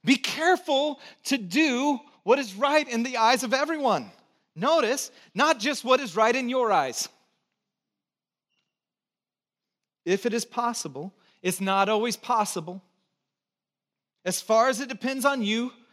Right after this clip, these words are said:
not as far as it depends on others, you are only responsible for your response. You cannot be responsible for others.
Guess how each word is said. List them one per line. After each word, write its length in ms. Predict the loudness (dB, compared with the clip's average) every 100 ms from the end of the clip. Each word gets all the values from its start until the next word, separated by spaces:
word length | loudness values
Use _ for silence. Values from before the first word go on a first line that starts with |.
| _ -4
not 160 | -2
as 120 | -2
far 180 | 0 2
as 140 | 0 -2
it 40 |
depends 320 | -8 -6 -2
on 160 | -2 0
others, 320 | 0 0 0
you 220 | -2 2
are 180 | 2 4
only 360 | 2 2 0 -2
responsible 680 | -4 -2 0 0 -2 -2
for 200 | -2 -2
your 320 | -4 0 0 0
response. 580 | -4 -2 2 2 0
You 220 | 0 0 0
cannot 480 | -2 0 2 0
be 160 | 0 -2
responsible 760 | -2 -4 0 0 0 0 -2
for 260 | -2 -6 -2
others. 520 | -2 -2 -4 -6 -10